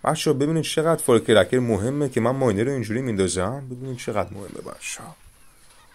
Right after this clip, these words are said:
یعنی اوج مهم بودن یعنی همین. ولی الان با بریل دفاع رو انجام می‌ده. مرسی دفاع. <laughs> سری بچه اونجا. لایتشو کشیدیم بیرون. سری حمله. اینجا بچه‌ها ماینر.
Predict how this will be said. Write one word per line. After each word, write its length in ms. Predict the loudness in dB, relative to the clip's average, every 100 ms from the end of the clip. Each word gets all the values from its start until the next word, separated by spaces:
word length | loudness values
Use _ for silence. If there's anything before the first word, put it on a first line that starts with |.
| -20 -20 _ -20 -8
یعنی 120 | -6
اوج 320 | 0 2 2 0
مهم 300 | 2 2 2
بودن 280 | 2 2
یعنی 160 | 2 2
همین. 680 | 2 0 0 -4 -6 -10 -16 -20 _ -20 _ _ _ _ -4
ولی 120 | -4
الان 140 | -2
با 80 | -4
بریل 540 | 4 6 8 6 2
دفاع 240 | 0 0 0
رو 60 |
انجام 360 | 2 0 0 0
می‌ده. 360 | 0 2 2 2
مرسی 320 | 2 2 4
دفاع. 520 | 4 6 8 8 4 -6 -20 -10
<laughs> 1400 | -6 -4 0 -2 0 -2 0 -2 -2 -12 -20 -18 -18 -18 -4
سری 260 | 4 6
بچه 300 | 8 6 6
اونجا. 360 | 2 6 6 4 -6 -20 -20 -20 -16 4
لایتشو 360 | 6 6 2
کشیدیم 320 | 0 0 0 2
بیرون. 380 | 4 4 2
سری 360 | 4 6 6 8
حمله. 500 | 6 6 2 2 0
اینجا 240 | -2 0 2
بچه‌ها 380 | 2 2 0
ماینر. 540 | 4 4 4 -2 -4